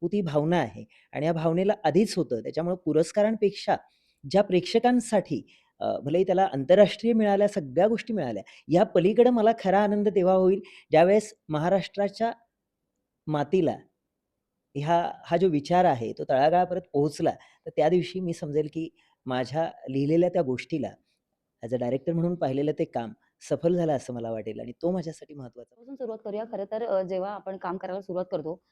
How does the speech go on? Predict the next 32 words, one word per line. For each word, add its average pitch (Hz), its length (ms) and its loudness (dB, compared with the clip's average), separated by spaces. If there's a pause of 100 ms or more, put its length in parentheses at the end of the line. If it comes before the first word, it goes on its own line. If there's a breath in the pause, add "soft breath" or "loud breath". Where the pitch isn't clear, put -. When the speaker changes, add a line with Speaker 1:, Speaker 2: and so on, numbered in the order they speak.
(140)
Speaker 2:
आपण 220 200 -2
बऱ्याच 208 200 -2
गोष्टींचा 214 360 -6
अभ्यास 165 240 -8
करतो, 143 220 -10
पण - 160 -14
तुझ्यासोबत, 208 440 -4
अ, 170 200 -2 (440)
राज 175 300 0
होता. 147 200 -10 (300)
So 190 240 4
त्याच्याबद्दल 220 400 2
काय 214 120 -2
सांगशील 208 320 -8
की, 226 80 -4
कारण, 226 260 0
अ, 185 300 0
त्याने 208 300 0
बरीच 220 360 0
कामं 202 200 0
केली 180 240 -4
आहेत 160 160 0
आणि 165 160 -4
तुला 202 300 -2
असं, 220 340 -2
त्याने 214 220 -2
असं 240 160 -6
सांगितलं 196 340 -2
का 160 120 -4
की 180 120 -10
म्हणजे 170 160 -4
हे 196 80 -4